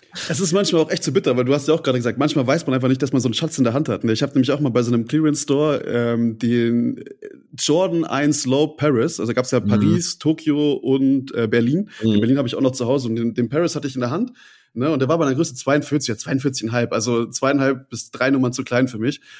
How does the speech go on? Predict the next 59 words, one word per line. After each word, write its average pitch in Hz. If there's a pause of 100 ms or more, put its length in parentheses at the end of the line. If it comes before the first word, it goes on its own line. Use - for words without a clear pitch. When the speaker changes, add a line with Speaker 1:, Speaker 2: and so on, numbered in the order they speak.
(140)
Speaker 1:
Und 113
dann 117
dachte 131
ich -
mir 131
so, 120
hm, 143
nimmst 147
du 135
mit 170
trotzdem? 160
Ah, 120
wahrscheinlich, 120
der 123
wird 151
nicht 143
viel 131
kosten, 131
der -
wird 120
nicht -
viel 127
kosten. 135
Weggepackt, 143 (260)
Speaker 2:
Oh. 104
Speaker 1:
nach 123
Hause 135
gefahren, 131
StockX 135
angemacht, 120
dreihundertfünfzig 127
Euro 127
das 120
Ding. 120
Und 123
ich 123
hätte 127
ihn 123
irgendwie 117
für 120
vierzig, 131
fünfzig 127
Euro 117
hätte 110
kaufen 113
können. 110 (120)
Aber 147
gut, -
Speaker 3:
<laughs> 117 (200)
Speaker 1:
manchmal, 165 (240)
manchmal 143
musst 143
du -
Glück 151
haben, 135
manchmal 120
halt 107
auch 90
nicht. -